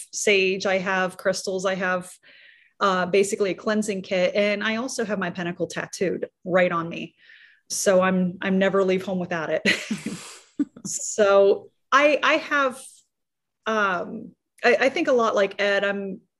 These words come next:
very sensitive to this stuff. And that's actually why I got into the field, because things were happening to me and around me that I needed an explanation for.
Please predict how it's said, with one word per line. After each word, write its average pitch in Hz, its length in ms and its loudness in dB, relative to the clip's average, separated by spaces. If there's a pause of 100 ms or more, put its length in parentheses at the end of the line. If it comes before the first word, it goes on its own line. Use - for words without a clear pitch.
very 285 260 2
sensitive 214 500 0
to 220 60 -4
this 226 180 0
stuff. 226 280 -2
And 196 100 -6
that's 190 200 -8
actually 190 420 0
why 185 640 -2
I 180 140 2
got 185 220 0
into 185 240 -2
the 175 100 -2
field, 190 480 0 (100)
because 180 1000 -2 (580)
things 214 240 2
were 208 100 4
happening 196 460 -2
to 214 200 0
me 208 160 0
and 190 100 -2
around 180 300 -2
me 185 180 -2
that 175 220 0 (220)
I 180 180 0
needed 190 540 2
an 180 100 -2
explanation 170 720 -6
for. - 400 -6